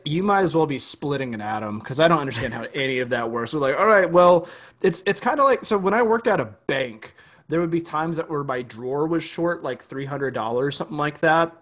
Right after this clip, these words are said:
You know, I was tra-, you know, uh, doing thousands and thousands of transactions a, a day, and then, like,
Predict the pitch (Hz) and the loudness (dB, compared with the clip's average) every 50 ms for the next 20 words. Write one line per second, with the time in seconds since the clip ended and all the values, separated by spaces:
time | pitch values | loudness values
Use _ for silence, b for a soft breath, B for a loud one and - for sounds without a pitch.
0 | _ - - - 160 156 160 170 160 - 160 151 156 151 151 - - _ _ _ | _ -20 -18 -8 -6 -4 -4 -4 -2 0 2 2 2 2 0 -6 -18 _ _ _
1 | _ - - - 170 165 165 170 151 139 123 123 123 123 B B B B B B | _ -6 0 2 2 2 2 2 0 0 0 0 -2 -4 B B B B B B
2 | B B _ _ - - 127 117 117 113 110 107 113 - - _ - 147 139 131 | B B _ _ -10 -8 -6 -6 -6 -6 -8 -8 -10 -14 -12 _ -4 -2 -2 -2
3 | 131 117 - _ _ - 165 156 160 165 156 147 139 143 123 147 147 143 139 143 | -4 -8 -14 _ _ 0 2 4 4 2 0 -2 -6 -2 2 2 2 2 2 0
4 | 131 131 - 143 135 131 123 127 123 127 - - 139 131 120 123 139 - 151 - | -4 -6 -4 -2 -4 -2 -2 -2 -2 -2 -2 -4 -6 -6 -6 -8 -8 -8 -10 -8
5 | - - 127 110 - 170 185 202 185 143 131 131 143 160 156 160 151 147 143 139 | -8 -8 -8 0 2 4 4 6 4 2 2 0 0 -2 -2 -2 0 0 0 0
6 | 135 131 - - | 0 0 -4 -8